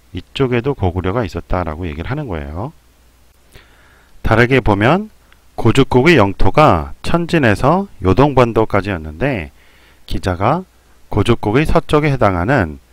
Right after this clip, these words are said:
산동반도에서 천진 부근의 조선이라는 지역에 나라를 세운 것으로 보아야 하며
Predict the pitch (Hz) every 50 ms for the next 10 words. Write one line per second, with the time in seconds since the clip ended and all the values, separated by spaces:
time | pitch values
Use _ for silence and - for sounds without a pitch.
0 | _ _ _ _ _ _ _ _ _ - - - 160 160 156 165 160 147 123 123
1 | 117 107 95 101 98 87 82 78 92 120 135 113 82 76 69 - _ _ _ _
2 | _ _ - - - - 160 160 151 160 156 143 120 107 92 87 95 104 127 156
3 | 160 - - 95 87 - 120 123 113 104 101 95 95 107 127 151 156 131 - -
4 | 87 85 80 98 135 135 98 78 69 - - - _ _ - 87 87 87 87 95
5 | 98 104 135 147 135 - 143 143 139 135 110 95 90 - - 120 143 135 - -
6 | 85 85 92 117 127 104 104 82 82 85 104 151 185